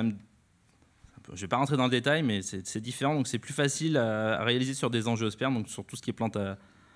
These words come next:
à fleurs et à feuilles, que sur des, euh, des résineux, des conifères.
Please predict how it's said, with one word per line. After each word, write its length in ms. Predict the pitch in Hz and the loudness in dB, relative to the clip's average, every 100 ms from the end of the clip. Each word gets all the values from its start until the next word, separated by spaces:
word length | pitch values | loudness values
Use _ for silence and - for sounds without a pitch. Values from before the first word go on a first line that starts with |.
| - _ - - | -20 _ -10 0
à 400 | 101 95 87 92 | 2 2 0 -2
fleurs 360 | - 117 117 | 0 2 4
et 60 | 98 | 2
à 60 | |
feuilles, 320 | - 110 127 143 - - - - - | 0 -2 -2 -6 -14 -20 -20 -20 -10
que 200 | - 123 | 2 4
sur 260 | 117 127 123 | 4 0 2
des, 80 | 113 | 4
euh, 380 | 110 107 92 90 - - - - - | 4 4 0 -4 -6 -10 -12 -10 0
des 100 | 104 | 2
résineux, 640 | 107 107 107 113 107 87 87 - | 2 2 2 2 0 -2 -6 -8
des 120 | - 101 | -6 -2
conifères. 340 | 101 95 | 0 -2